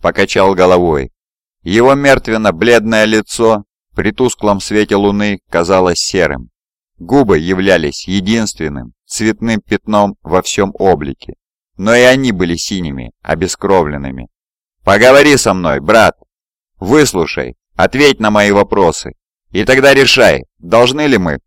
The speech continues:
продолжать эту войну. Тебе не смутить меня своими лживыми словами». Курц,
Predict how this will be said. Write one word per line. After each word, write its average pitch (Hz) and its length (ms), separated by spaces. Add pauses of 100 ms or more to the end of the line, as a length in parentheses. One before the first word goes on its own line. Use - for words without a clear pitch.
продолжать 104 640
эту 95 240
войну. 92 460 (840)
Тебе 135 300
не 143 120
смутить 147 460
меня 85 420
своими 107 480
лживыми 95 640
словами». 90 640 (600)
Курц, 147 440